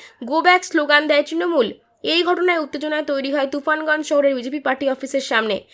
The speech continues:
বিজেপির দাবি, তাদের কর্মী এবং সমর্থকদের ব্যাপক মারধর করেছে তৃণমূল। বিজেপির দাবি, পুলিশের উপস্থিতিতে দলনেতা নিখিল ডাকুয়া সহ অন্যান্যদের রাস্তায় ফেলে মারধর করে তৃণমূল কংগ্রেস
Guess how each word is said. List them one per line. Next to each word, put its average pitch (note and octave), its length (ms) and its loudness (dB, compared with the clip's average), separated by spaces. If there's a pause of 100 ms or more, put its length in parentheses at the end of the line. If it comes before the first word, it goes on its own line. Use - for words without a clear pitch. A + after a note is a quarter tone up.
(200)
বিজেপির C#4 420 -2
দাবি, C4 400 2 (200)
তাদের C#4+ 300 4
কর্মী E4 380 -2
এবং F4 240 -2
সমর্থকদের D4 680 -2
ব্যাপক C4 520 0
মারধর B3+ 360 0
করেছে C4 220 -6
তৃণমূল। D#4 480 -4 (320)
বিজেপির D4+ 380 0
দাবি, C#4+ 280 4
পুলিশের C#4 360 -4
উপস্থিতিতে C#4+ 500 -6
দলনেতা C4+ 420 0
নিখিল C4+ 360 -2
ডাকুয়া D#4 340 0
সহ D4+ 240 0
অন্যান্যদের B3+ 420 0
রাস্তায় B3 380 0
ফেলে C#4 220 0
মারধর B3 400 0
করে C4 220 0
তৃণমূল E4 380 -4
কংগ্রেস B3 420 0